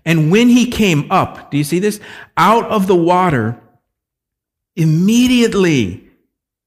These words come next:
he saw the heavens being torn open in the Spirit." That's a capital S in your translation? Good, then it's right.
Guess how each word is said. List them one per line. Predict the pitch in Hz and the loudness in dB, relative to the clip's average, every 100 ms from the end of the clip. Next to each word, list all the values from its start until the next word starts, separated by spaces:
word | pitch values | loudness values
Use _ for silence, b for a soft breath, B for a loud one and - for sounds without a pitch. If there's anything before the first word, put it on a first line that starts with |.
| _ _ | _ _
he | 160 | -6
saw | - 185 170 | -4 -2 -2
the | 151 | -2
heavens | - 185 202 214 202 | -2 0 0 0 0
being | 160 151 127 | 0 -2 -2
torn | - - 202 214 214 208 | -4 -4 -2 0 -2 -2
open | 196 202 202 165 139 | 0 0 0 -2 0
in | 135 | -2
the | 127 | -2
Spirit." | - - - - 214 202 139 104 B B B - | -2 -4 -4 -4 0 0 0 -2 B B B -4
That's | 143 | -2
a | 151 | -2
capital | 160 151 165 160 | -2 -2 -2 -2
S | 160 - | -2 -2
in | 156 | -2
your | 160 | -2
translation? | 170 165 165 170 170 175 - _ _ _ - | -2 -2 -4 -4 -6 -10 -14 _ _ _ -4
Good, | 123 107 | -2 0
then | 113 | -2
it's | 110 135 | -2 -2
right. | 113 | -4